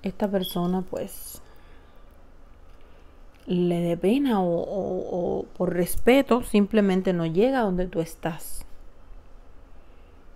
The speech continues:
Aquí yo veo a alguien que está trabajando en un proyecto, ujú, o en progresar algo.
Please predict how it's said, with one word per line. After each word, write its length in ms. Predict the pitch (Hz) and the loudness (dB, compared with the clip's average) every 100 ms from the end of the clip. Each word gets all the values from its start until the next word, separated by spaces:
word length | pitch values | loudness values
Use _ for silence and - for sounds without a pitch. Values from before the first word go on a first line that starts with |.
| - - - - - | -20 -20 -20 -18 -6
Aquí 220 | 202 202 | -4 0
yo 100 | 294 | 0
veo 160 | 294 285 | 2 2
a 40 | |
alguien 240 | 269 269 240 | 0 -2 -4
que 100 | 190 | -2
está 180 | 202 | 0
trabajando 800 | 202 254 226 196 226 233 196 170 170 - - - - - - - | 0 0 0 0 -2 0 0 -2 -6 -12 -18 -18 -18 -20 -20 -10
en 120 | 190 175 | -4 0
un 160 | 220 | 0
proyecto, 720 | 220 196 160 175 185 - - - - - - - - - - - - - - - - 220 | 0 0 2 0 -2 -6 -12 -14 -18 -20 -20 -20 -20 -20 -20 -20 -20 -20 -20 -20 -10 -4
ujú, 360 | 196 196 233 233 - - - - - - - | -2 0 -2 -6 -18 -20 -20 -20 -20 -4 2
o 100 | 185 | 4
en 120 | 180 | 4
progresar 840 | 190 185 165 165 165 - 214 226 - | 2 2 2 2 -2 -4 -4 -4 -6
algo. 640 | 214 190 185 170 156 151 | -4 0 2 2 0 -4